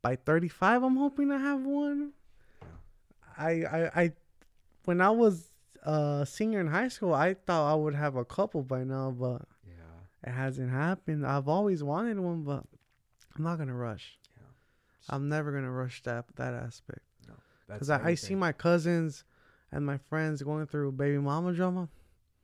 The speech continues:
Speaker 1: I don't want that, you know?
Speaker 2: Liabilities, man. You know?
Speaker 1: Yeah, it's, it's crazy. Or having to, to ask the baby mama, "Can I see my baby on this?" No, I don't wanna do that.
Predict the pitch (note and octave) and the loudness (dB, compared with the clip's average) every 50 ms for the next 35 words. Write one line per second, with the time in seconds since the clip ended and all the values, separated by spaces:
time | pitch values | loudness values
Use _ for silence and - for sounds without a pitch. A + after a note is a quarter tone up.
0 | _ _ _ _ - C3 C3 C#3 C#3 D3 C#3 C3 B2 B2+ B2+ B2 C3 C3 C3 C3 | _ _ _ _ -4 0 2 4 4 4 4 2 0 -2 -4 -4 -6 -6 -6 -4
1 | C3 C3 C3+ C#3 C#3+ D3+ D#3 - - - F#2+ F#2 F#2+ F2+ F#2+ G2 F#2+ G2 G2+ G2 | -4 -4 -4 -4 -4 -4 -6 -8 -12 -16 -16 -16 -16 -14 -14 -14 -12 -12 -12 -14
2 | G2 F#2+ F#2 F#2 F2+ F#2 F2+ F#2 F#2 F2+ F#2 _ _ _ _ _ _ _ - F#2 | -14 -16 -18 -18 -18 -18 -16 -16 -18 -18 -20 _ _ _ _ _ _ _ -20 -20
3 | F2+ F2+ F#2 F#2 F#2+ - _ - - _ _ _ C3 C3 B2+ B2 A#2 A2+ G#2+ A2 | -18 -18 -18 -18 -18 -20 _ -20 -20 _ _ _ -4 -4 -4 -4 -4 -6 -10 -10
4 | A2+ C3 C#3 - - - - D3 - - - F3 F3+ E3+ - - E3 E3 E3 D#3 | -10 -10 -12 -12 -10 -8 -8 -8 -2 2 4 4 4 4 2 2 2 4 4 6
5 | F3 F3 F#3 F3 F#3 F#3+ F#3+ F#3 F3+ - - E3+ E3+ D#3+ D#3 D3+ D3 D3 C#3+ C#3+ | 6 6 6 6 4 2 0 0 -2 -2 -2 0 0 0 0 0 0 0 0 -2
6 | C#3+ - _ _ _ _ _ _ _ _ _ _ _ _ _ - - D#3 D#3 D3+ | -4 -6 _ _ _ _ _ _ _ _ _ _ _ _ _ -6 -4 -2 0 0
7 | D3 C#3+ C#3+ C#3+ C#3 C#3 - - - D3 D#3 E3 F3+ D#3+ - - - - _ _ | 2 2 2 2 0 0 -2 -4 0 4 4 4 4 4 0 -6 -14 -18 _ _
8 | _ _ _ _ - C#3+ C3+ D#3+ D#3+ E3 E3 D#3+ D#3+ D#3+ D#3+ D#3 D3+ C#3+ C#3+ - | _ _ _ _ -4 0 4 4 4 4 4 2 2 0 0 0 -2 -2 -4 -4
9 | - D#3 D3+ C#3+ C#3 B2+ - - E3 D#3+ D3+ C#3+ B2+ C#3+ D3 D3 D3 C#3+ C#3+ C#3+ | -4 -2 0 0 -2 -4 -4 -4 -4 -2 -2 -2 0 0 0 0 0 0 0 0
10 | C3+ C3+ C#3 C#3 - - E3 F#3 G3+ G#3 G#3 F3+ D3 B2+ A#2+ A#2+ A2+ G#2+ G2+ A2 | 0 -2 -2 -4 -4 -6 -6 -6 -4 -4 -2 -2 -4 -4 -6 -8 -10 -12 -12 -12
11 | A2+ A#2 C3 C#3 D3 D#3 E3 - | -10 -6 -4 -2 -2 -2 -2 -4